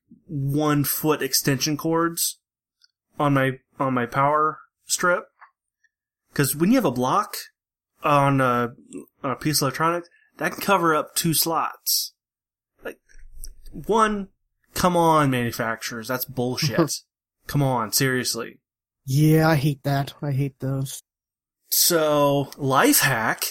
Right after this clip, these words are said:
Speaker 1: you buy these little one inch, uh, extension cords, plug that into the power strip, and then you just plug the, the block into the ex-, extension cord, and you now have all, all your outlets free.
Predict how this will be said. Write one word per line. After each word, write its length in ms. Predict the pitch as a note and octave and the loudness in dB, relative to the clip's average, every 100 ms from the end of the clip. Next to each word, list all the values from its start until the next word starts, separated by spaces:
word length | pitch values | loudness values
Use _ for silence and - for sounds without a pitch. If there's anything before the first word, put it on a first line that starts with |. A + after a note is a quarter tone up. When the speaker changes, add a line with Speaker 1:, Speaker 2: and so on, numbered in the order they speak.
| - _ _ _ _ _ _ | -12 _ _ _ _ _ _
Speaker 1:
you 200 | D3 C#3+ - | -6 -6 -6
buy 260 | D3+ E3+ | -2 0
these 240 | E3 E3+ C#3+ | 2 2 2
little 220 | D#3+ D#3 | 2 2
one 260 | C#3+ E3 E3+ | 2 4 4
inch, 580 | E3 D#3+ - - - - _ _ _ _ _ | 4 2 2 0 0 -6 _ _ _ _ _
uh, 400 | - D#3 D3+ D3+ F3 | -2 0 2 0 -2
extension 540 | D#3+ - A3+ A3 F#3+ | 0 2 2 2 0
cords, 680 | C#3+ B2+ B2 D3 - - - _ _ _ _ _ _ _ _ - | 2 2 2 0 -4 -4 -10 _ _ _ _ _ _ _ _ -10
plug 340 | - F3+ F#3 D#3 | 0 4 4 4
that 220 | A3 A3+ | 0 2
into 160 | D3 - | 0 0
the 40 | |
power 200 | C3 C3 | 0 0
strip, 260 | B2 - F3 | -2 -2 -4
and 60 | D#3+ | -2
then 60 | D#3 | 0
you 40 | |
just 180 | D#3 - | 0 -2
plug 380 | - E3+ E3 D#3 - _ _ _ _ _ _ _ _ | 0 2 0 -2 -12 _ _ _ _ _ _ _ _
the, 360 | D3+ D#3 D3 D3 | -2 2 4 2
the 140 | D3 | -2
block 520 | C3 D3 F#3 D#3+ - - - _ _ _ - | 0 2 2 0 -4 -10 -18 _ _ _ -4
into 200 | C#3 C#3 | -2 -2
the 80 | D3+ | -2
ex-, 180 | - - | 0 -2
extension 480 | D#3+ - G3 G3 | -2 0 -2 -4
cord, 300 | D#3+ C3 C#3+ | -4 0 0
and 220 | C3+ B2 - _ _ _ _ _ - - _ _ _ _ _ _ | 2 0 -4 _ _ _ _ _ -12 -12 _ _ _ _ _ _
you 120 | D3+ | -2
now 180 | C#3+ F3 | 0 0
have 260 | E3+ D3+ - | 2 0 0
all, 520 | D3 C#3+ D3+ D#3+ D#3 - | 0 0 2 0 -2 -2
all 160 | D3 | 0
your 120 | D3+ D3 | 2 0
outlets 340 | D3+ C#3+ - | 0 -2 -2
free. 400 | - C#3 A2 - | -2 -2 -2 -8